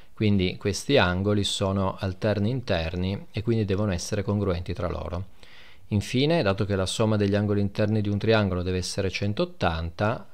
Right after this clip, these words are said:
anche l'ultimo sarà di sessanta gradi. Quindi posso porre uguale a B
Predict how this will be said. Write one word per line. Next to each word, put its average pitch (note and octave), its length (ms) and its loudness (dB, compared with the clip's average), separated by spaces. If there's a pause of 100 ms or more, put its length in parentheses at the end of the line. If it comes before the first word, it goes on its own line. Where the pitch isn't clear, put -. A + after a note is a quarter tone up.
anche A2 380 -2
l'ultimo G2+ 500 0
sarà G2+ 300 0
di F2+ 100 -2
sessanta E2+ 560 -4
gradi. F2 440 -6 (1080)
Quindi A#2+ 320 6
posso A2+ 360 0
porre A2 280 4
uguale G#2 600 4
a G#2 120 0
B G2+ 340 4